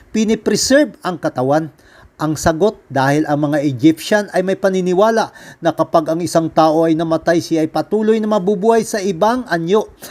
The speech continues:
At ang elemento na kailangan ng isang tao para siya ay mabuhay pagkatapos na siya ay mamamatay, ay panatilihin ang katawan nito na siyang kanyang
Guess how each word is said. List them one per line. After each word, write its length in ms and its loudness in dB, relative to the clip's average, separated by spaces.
At 200 -4
ang 160 0
elemento 600 2
na 120 -2
kailangan 520 0
ng 80 -4
isang 240 -6
tao 240 0
para 320 0
siya 360 0
ay 120 0
mabuhay 520 2
pagkatapos 680 -4
na 80 -6
siya 240 -2
ay 80 -2
mamamatay, 720 0
ay 160 2
panatilihin 800 0
ang 80 -8
katawan 320 2
nito 320 0
na 160 -2
siyang 240 -2
kanyang 640 -2